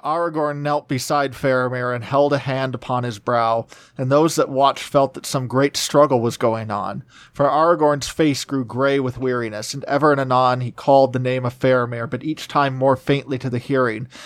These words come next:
as if Aragorn himself was removed from them, and walked afar in some dark vale, calling for one that was lost. Pause there for just a second. It's like, yeah, you know,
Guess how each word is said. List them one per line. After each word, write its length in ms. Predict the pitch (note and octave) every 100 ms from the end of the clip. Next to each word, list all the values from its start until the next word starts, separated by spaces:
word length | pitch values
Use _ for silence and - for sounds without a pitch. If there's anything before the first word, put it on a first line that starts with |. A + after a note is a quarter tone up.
| -
as 160 | - C#3
if 100 | B2+
Aragorn 520 | C#3 D3 D3+ C#3 C3+
himself 460 | B2 - - C#3 B2
was 120 | A#2+
removed 440 | B2+ B2 C3+ B2
from 180 | - A#2
them, 280 | G2+ G#2 B2 - _
and 140 | A#2+
walked 320 | A#2+ C3 D3 C#3
afar 380 | - C#3 B2+
in 80 | B2
some 240 | - B2 A2
dark 280 | C3+ C3
vale, 460 | B2 B2+ B2 A#2 A2+
calling 500 | - C3+ C3 B2+ B2
for 160 | C3+ A#2+
one 300 | A#2+ B2+ B2
that 120 | -
was 180 | A#2+ B2
lost. 400 | A#2 G#2 - -
Pause 400 | E3 F3+ C3 A#2
there 240 | C#3 D3+
for 160 | C3 A#2
just 260 | A2 -
a 40 | -
second. 400 | - A2+ A#2 A#2+
It's 120 | -
like, 220 | B2 A#2 - - - - - _
yeah, 340 | D3 F#3 D#3+
you 180 | A2+ D3+
know, 360 | D3+ C3+ C3